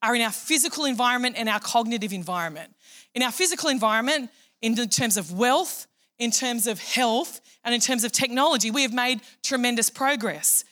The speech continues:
In terms of our cognitive environment, education, knowledge, and information, we've made tremendous progress. But the pain, the cost, has been to our social environment, our friends, family, neighbourhood, church. That's where the cost has been. The cost has been to our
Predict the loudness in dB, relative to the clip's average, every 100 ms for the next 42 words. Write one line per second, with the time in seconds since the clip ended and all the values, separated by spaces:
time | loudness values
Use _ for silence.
0 | -18 -20 _ 0 2 2 2 0 2 0
1 | 2 0 0 0 0 0 -2 0 0 0
2 | 0 0 0 0 0 0 0 0 -2 -2
3 | -4 -2 0 2 0 -2 -8 -6 -2 0
4 | 0 0 0 0 0 -2 0 0 0 -2
5 | -4 -2 -2 -4 _ -20 _ _ 0 2
6 | 0 -4 -2 0 2 2 0 -2 0 2
7 | 2 2 0 -2 -6 -20 -4 -2 2 2
8 | 2 2 0 0 2 2 2 2 0 -2
9 | 0 -2 -2 -4 0 2 2 -2 0 2
10 | 2 0 0 2 2 2 0 -2 -10 -20
11 | _ -2 0 2 0 0 0 -2 -2 2
12 | 2 2 2 0 -2 0 0 -2 -6 -2
13 | 0 0 0 -2 -2 -6 -10 -16 -20 -16
14 | -8 0 2 2 0 2 0 0 0 0